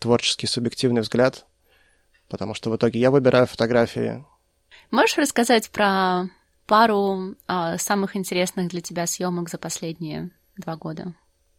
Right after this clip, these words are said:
Speaker 1: Про две я уже рассказал. Это вот татуировщик. Было приятно, что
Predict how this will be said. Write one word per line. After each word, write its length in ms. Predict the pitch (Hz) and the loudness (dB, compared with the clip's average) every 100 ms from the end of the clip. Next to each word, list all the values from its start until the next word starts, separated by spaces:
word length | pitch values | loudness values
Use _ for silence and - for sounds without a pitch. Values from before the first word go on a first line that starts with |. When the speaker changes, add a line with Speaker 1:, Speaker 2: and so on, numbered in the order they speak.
| _ - | _ 2
Speaker 1:
Про 140 | 127 | 4
две 200 | 120 135 | 8 8
я 100 | 131 | 8
уже 160 | 120 123 | 8 4
рассказал. 680 | 117 - 117 127 127 127 - | 2 0 4 6 4 2 -4
Это 180 | 127 117 | 0 0
вот 140 | 110 | 0
татуировщик. 960 | - - 123 120 - - - - - _ _ _ _ | -2 4 6 6 4 0 -4 -10 -20 _ _ _ _
Было 180 | 131 127 | 4 4
приятно, 340 | 147 127 127 | 6 4 4
что 380 | 117 - 120 117 | -2 2 2 0